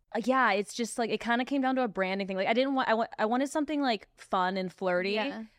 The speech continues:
Speaker 1: I didn't wanna just,
Speaker 2: I
Speaker 1: like,
Speaker 2: love it.
Speaker 1: Christina Kane.
Speaker 2: Mm-hmm.
Speaker 1: So, and then I also, like, yeah, I thought about branding, like, for, like, drinks or, like, Sip on the Truth or, like,
Speaker 2: Yeah,
Speaker 1: stuff like
Speaker 2: that's super
Speaker 1: that, just, like,
Speaker 2: important.
Speaker 1: for expanding. So,
Speaker 2: Mm-hmm.
Speaker 1: I don't know. I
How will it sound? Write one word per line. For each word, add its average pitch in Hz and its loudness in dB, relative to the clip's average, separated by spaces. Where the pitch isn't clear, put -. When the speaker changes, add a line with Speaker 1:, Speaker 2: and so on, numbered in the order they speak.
Speaker 1:
I 202 4
didn't 214 2
wanna 220 2
just, 202 -4
Speaker 2:
I 226 -2
Speaker 1:
like, 226 -2
Speaker 2:
love 220 2
it. - 0
Speaker 1:
Christina 285 0
Kane. 247 -2
Speaker 2:
Mm-hmm. 233 0
Speaker 1:
So, 214 4
and 233 4
then 240 2
I 220 6
also, 214 0
like, 185 0
yeah, 220 2
I 127 0
thought 180 0
about 175 0
branding, 185 -2
like, 175 -2
for, 202 2
like, 190 -2
drinks 190 -2
or, 185 2
like, 180 0
Sip - -4
on 196 0
the 196 -2
Truth 180 -2
or, 185 0
like, 170 -2
Speaker 2:
Yeah, 226 2
Speaker 1:
stuff 262 2
like 269 0
Speaker 2:
that's - -14
super 214 4
Speaker 1:
that, 214 -6
just, 220 -4
like, 220 0
Speaker 2:
important. 208 -6
Speaker 1:
for 226 2
expanding. 196 -4
So, 202 0
Speaker 2:
Mm-hmm. 214 -6
Speaker 1:
I 226 4
don't 220 0
know. 185 2
I 190 2